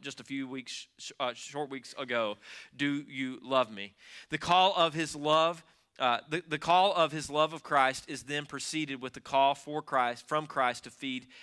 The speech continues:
his sheep. You see, following Christ may not lead to a career change, but it will absolutely lead to a motivation shift in the career that you have.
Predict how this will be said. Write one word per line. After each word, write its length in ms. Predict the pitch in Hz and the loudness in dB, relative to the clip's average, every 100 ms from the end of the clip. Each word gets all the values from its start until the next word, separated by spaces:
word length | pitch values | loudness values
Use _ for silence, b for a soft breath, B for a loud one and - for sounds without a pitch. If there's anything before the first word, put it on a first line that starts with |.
| B | B
his 420 | - 127 117 - - b b | -6 -4 -4 -8 -12 b b
sheep. 480 | - - 131 90 - _ _ _ _ _ - | -12 -8 -8 -8 -16 _ _ _ _ _ -12
You 60 | |
see, 160 | - 151 | -4 -2
following 420 | 165 175 190 175 | 4 6 4 -2
Christ 440 | - 165 143 143 | 2 4 4 2
may 100 | 156 | -2
not 160 | 156 151 | 0 0
lead 160 | 151 151 | -2 -4
to 120 | 135 | -8
a 60 | |
career 320 | 131 139 147 156 | -8 -4 -2 -2
change, 420 | - 120 120 113 | -2 -4 -6 -8
but 120 | 135 | -6
it 100 | 151 | -6
will 160 | 139 143 | -6 0
absolutely 600 | 151 156 - 147 151 139 | 2 2 -2 -8 -8 -8
lead 260 | 123 131 | -6 -6
to 120 | 127 123 | -6 -6
a 40 | |
motivation 540 | 120 127 123 123 120 | -4 -4 -4 -6 -6
shift 340 | 113 - 135 113 | -14 -8 -8 -8
in 80 | 117 | -16
the 60 | |
career 240 | 113 117 113 | -16 -12 -12
that 100 | 107 | -12
you 140 | 107 | -8
have. 260 | 104 95 | -6 -6